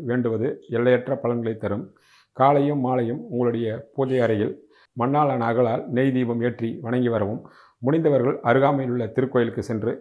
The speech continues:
காலையோ மாலையோ நெய் தீபம் ஏற்றினால் போதுமானது. ஆஞ்சநேயருடைய வழிபாடும் சுந்தரகாண்டம் பாராயணம் படிப்பதும் கந்தசஷ்டி கவசத்தை படிப்பதும் எல்லையற்ற நல்ல பலன்களை தரும். முடிந்தவர்கள்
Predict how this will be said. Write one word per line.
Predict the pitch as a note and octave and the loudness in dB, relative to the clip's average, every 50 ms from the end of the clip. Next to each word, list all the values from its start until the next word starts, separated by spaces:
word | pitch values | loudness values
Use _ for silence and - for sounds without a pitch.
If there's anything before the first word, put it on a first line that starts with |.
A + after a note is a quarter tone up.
| - - | 2 4
காலையோ | B2 A#2+ A#2+ A#2+ A#2+ C3+ C#3+ B2+ A#2 | 4 4 4 2 0 0 -2 0 0
மாலையோ | A2+ A2+ A2+ A2 B2 - D3 A#2 | 0 0 0 0 -2 -2 -2 -2
நெய் | B2 C3 B2 | -2 0 0
தீபம் | B2 A#2 A#2+ A2+ A2 A#2 | 0 -2 -2 -2 -4 -4
ஏற்றினால் | A#2 A2+ A#2 A2+ A2+ A2 A#2 - - - _ _ _ _ _ _ _ _ _ _ | -4 -2 -2 -2 0 0 -2 -2 -6 -12 _ _ _ _ _ _ _ _ _ _
போதுமானது. | - B2+ B2 A#2 A#2 A2+ A2 G2 G2 A2 - - - - - - - _ _ - B2+ | 0 0 2 2 0 -2 -2 -2 -2 -4 -4 -6 -12 -20 -20 -20 -20 _ _ -2 -2
ஆஞ்சநேயருடைய | D#3 D#3 - C#3+ C#3+ C#3 B2+ B2+ A#2+ A#2+ A#2 A#2 | 0 0 0 0 0 0 0 0 0 0 0 2
வழிபாடும் | B2 C3 B2+ B2 A#2 A2+ A#2+ - - - | 2 2 2 0 0 -2 -4 -6 -8 -6
சுந்தரகாண்டம் | B2+ B2+ B2+ C#3+ D3+ C3+ C3 B2 A#2 A2+ A2+ - - | -2 2 2 4 4 2 2 0 -2 -4 -4 -2 0
பாராயணம் | A#2+ B2 B2+ B2 A#2+ A#2+ A#2 G#2+ - | 0 0 0 0 -2 -4 -6 -6 -6
படிப்பதும் | A2+ A#2+ - - G#2 A2+ - - - | -6 -6 -6 -6 -6 -8 -6 -4 -2
கந்தசஷ்டி | A#2+ A#2+ C#3 C#3+ C#3+ - B2+ - - B2 - | 0 0 0 0 -2 -4 -8 -6 -8 -6 -4
கவசத்தை | - B2 A#2+ - - - - - B2 D3 - - _ _ _ _ _ _ _ _ _ _ - | -4 -4 -4 -6 -10 -8 -6 -6 -6 -6 -6 -12 _ _ _ _ _ _ _ _ _ _ 2
படிப்பதும் | B2 C3+ C3 - A2+ A2 B2 - - - - A#2 B2 | 4 4 2 2 0 -2 -2 -2 -6 -6 -2 0 2
எல்லையற்ற | B2 B2+ B2+ B2 A#2 - C3 C3 A#2+ | 4 6 6 4 4 0 -2 0 2
நல்ல | A#2 A#2 A#2+ A#2 - | 2 2 2 2 2
பலன்களை | A#2+ A#2+ A#2+ A#2 A2+ A2 - - | 2 2 2 0 -2 -2 -2 -2
தரும். | G#2 A2 - - - | -4 -4 -4 -4 -2
முடிந்தவர்கள் | B2 C3+ D3 C#3+ C#3+ B2+ B2 A#2 B2 D3+ - | 0 0 2 4 4 4 4 4 2 -2 -2